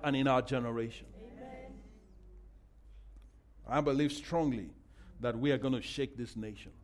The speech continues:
Speaker 2: Amen.
Speaker 1: But we cannot do it with lack of hunger. We need to be hungry. We need to be hungry. While I was preaching in Pietermaritzburg, I saw a vision.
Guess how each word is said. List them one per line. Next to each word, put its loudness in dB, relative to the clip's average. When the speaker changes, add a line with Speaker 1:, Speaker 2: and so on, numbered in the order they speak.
Speaker 2:
Amen. -12
Speaker 1:
But 6
we 10
cannot 6
do 8
it 4
with 2
lack 4
of 0
hunger. 0
We -2
need 0
to -8
be -12
hungry. -10
We 4
need 8
to 4
be 10
hungry. 6
While 12
I 12
was 8
preaching 4
in 6
Pietermaritzburg, 10
I 10
saw 10
a 12
vision. 6